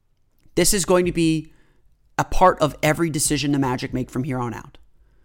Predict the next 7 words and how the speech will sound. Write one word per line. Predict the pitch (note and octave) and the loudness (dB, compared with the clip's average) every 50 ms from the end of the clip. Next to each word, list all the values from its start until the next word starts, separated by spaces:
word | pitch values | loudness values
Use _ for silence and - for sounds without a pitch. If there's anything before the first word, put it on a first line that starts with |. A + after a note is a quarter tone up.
| _ _ _ _ _ _ _ | _ _ _ _ _ _ _
Because | - D3+ - F#3+ D#3+ C3 C3 | -6 0 2 2 2 4 6
yes, | E3 E3+ C#3 - - - - - - - - - _ _ _ _ _ _ _ _ _ _ _ _ _ _ _ _ _ _ _ _ _ _ _ _ _ _ _ _ _ | 6 6 6 6 4 4 4 2 0 -6 -14 -20 _ _ _ _ _ _ _ _ _ _ _ _ _ _ _ _ _ _ _ _ _ _ _ _ _ _ _ _ _
the | - D3+ | -6 -4
team | - - - - A3 A3 A3 A3 A3 G#3 G3+ - - - _ _ _ | 8 10 10 10 10 8 2 0 -4 -6 -12 -16 -20 -20 _ _ _
and | - D#3+ | 0 0
the | D#3+ | 0
coaches | D#3 - G3+ F#3 D#3+ - E3+ D#3 D3 C#3 - - | 6 8 8 8 8 6 2 0 0 0 -4 -10